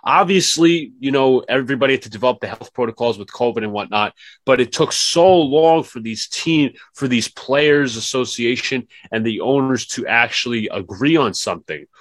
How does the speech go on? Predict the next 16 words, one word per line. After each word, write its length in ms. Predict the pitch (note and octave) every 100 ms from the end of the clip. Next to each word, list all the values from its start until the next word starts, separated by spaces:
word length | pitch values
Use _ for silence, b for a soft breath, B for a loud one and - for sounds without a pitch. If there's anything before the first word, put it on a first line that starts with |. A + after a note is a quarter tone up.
| b
or 100 | A#2
at 80 | A2
least 240 | C3+ C3
try 200 | - C3+
to 80 | C3
make 180 | B2+ B2+
a 60 | A2+
plan. 560 | - B2 C#3+ D#2+ - _ b b -
And 140 | B2
it 80 | B2
makes 260 | C#3+ C3+
no 200 | B2+ C3+
sense. 360 | C#3 - D#3+ -
Like, 140 | A2
why 300 | G2+ A2 D3+
d-, 180 | D#3 A#2